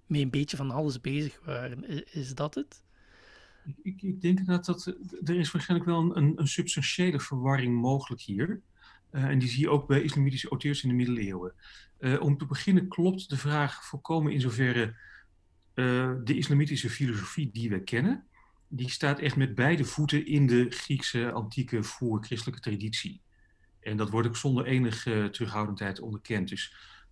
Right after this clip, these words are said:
Speaker 2: alle islamitische filosofen betalen echt een grote lippendienst aan Aristoteles en zeggen: "Dit was een,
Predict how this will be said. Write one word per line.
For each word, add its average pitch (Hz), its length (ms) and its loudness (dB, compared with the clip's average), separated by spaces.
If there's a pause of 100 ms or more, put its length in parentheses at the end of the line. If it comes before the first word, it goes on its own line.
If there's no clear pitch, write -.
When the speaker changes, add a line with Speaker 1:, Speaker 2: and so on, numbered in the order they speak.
Speaker 2:
alle 143 280 4
islamitische 127 500 0
filosofen 110 800 -2 (1200)
betalen 117 480 -2
echt 120 120 -6
een 110 60 -2
grote 110 360 0
lippendienst 110 640 0
aan 110 300 -2
Aristoteles 117 720 -2
en 107 80 -2
zeggen: 95 180 -6
"Dit 98 140 -8
was - 160 -6
een, 110 160 -6